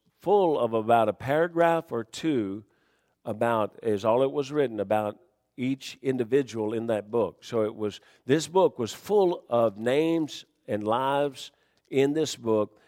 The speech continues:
and they all took up only a paragraph or two, and they filled up this entire book. And it was all musicians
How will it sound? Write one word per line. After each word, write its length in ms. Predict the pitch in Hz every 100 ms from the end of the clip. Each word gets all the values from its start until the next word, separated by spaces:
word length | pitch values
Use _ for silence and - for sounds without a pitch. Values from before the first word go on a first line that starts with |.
| _
and 140 | - 110
they 80 | 110
all 260 | 120 147
took 260 | - 165 -
up 140 | 120
only 320 | - 117 127 120
a 60 |
paragraph 680 | 107 131 151 131 117 101 -
or 60 |
two, 360 | 98 - 104 104 - _ _ _ -
and 200 | 113 117
they 160 | 117
filled 420 | - - 156 147
up 140 | 135 -
this 200 | 120 110
entire 340 | 101 117 127
book. 420 | 120 120 92 - _ _ _ _ _
And 180 | 127 123
it 100 | 117
was 280 | 117 107 -
all 720 | - 131 147 156 165 170 151 _ _ _ _ -
musicians 1600 | 107 127 117 90 143 175 - - 110 104 110 117 - - -